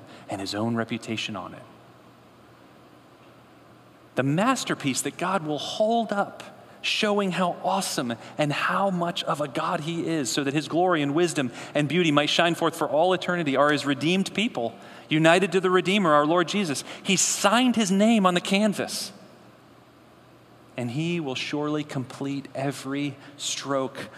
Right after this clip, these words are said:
of that masterpiece to perfection. And that means everyone who responds to this invitation, everyone who comes, leaving their old life, calling upon the Lord Jesus,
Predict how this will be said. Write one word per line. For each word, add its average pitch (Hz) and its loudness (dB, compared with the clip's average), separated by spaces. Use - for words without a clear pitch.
of 120 -2
that 123 2
masterpiece 113 -6
to - -14
perfection. - -12
And 117 -2
that 135 2
means 123 -2
everyone 120 0
who 117 -4
responds 135 -2
to 131 -6
this 123 -4
invitation, 117 -8
everyone 135 -2
who 127 -4
comes, 107 -8
leaving 131 0
their 131 2
old 123 0
life, 107 -4
calling 139 4
upon 135 0
the 131 0
Lord 123 -4
Jesus, - -10